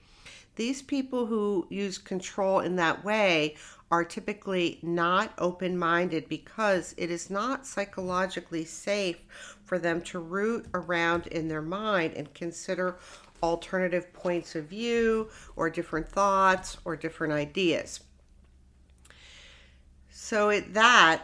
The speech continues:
if you are psychologically not open-minded because it's not psychologically safe, that's typically rooted in childhood trauma or some adverse experience or some tra-, trauma at, later in life.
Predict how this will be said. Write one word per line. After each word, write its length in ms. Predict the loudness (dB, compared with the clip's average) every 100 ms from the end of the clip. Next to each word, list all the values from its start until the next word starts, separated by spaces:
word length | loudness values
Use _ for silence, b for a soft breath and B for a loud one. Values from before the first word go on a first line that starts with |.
| -4
if 220 | -4 -2
you 160 | 2 6
are 320 | 6 4 2
psychologically 920 | -2 -2 2 2 2 -2 -4 -2 0
not 440 | 2 2 2 0 0
open-minded 1160 | -2 0 -2 0 2 4 2 0 0 -2 -4 -12 -16 -14
because 320 | -6 -6 -4
it's 160 | -2
not 180 | -2 -2
psychologically 880 | -2 -4 0 -2 -2 -8 -12 -10 -10
safe, 500 | -4 2 4 2 0
that's 240 | -4 -4
typically 460 | -12 -10 -8 -6 -6
rooted 460 | -2 0 0 -2 -4 B B B -2
in 320 | 2 4 2 -2
childhood 520 | 2 6 6 4 -6
trauma 460 | -2 2 2 2 0
or 220 | 0 -4
some 400 | -4 0 2 2
adverse 560 | -4 -4 0 0 -2 -6
experience 760 | -10 -12 -4 -2 0 -2 -4
or 200 | -6 -6
some 400 | -4 -2 -2 -2 B B B B
tra-, 300 | -4 -4 -4 -8
trauma 560 | 0 2 4 2 0 -4 -20 -20 -20 -20 -20 -6
at, 260 | -4 -4 -8 -2
later 320 | 0 2 0
in 80 | -4
life. 260 | -10 -12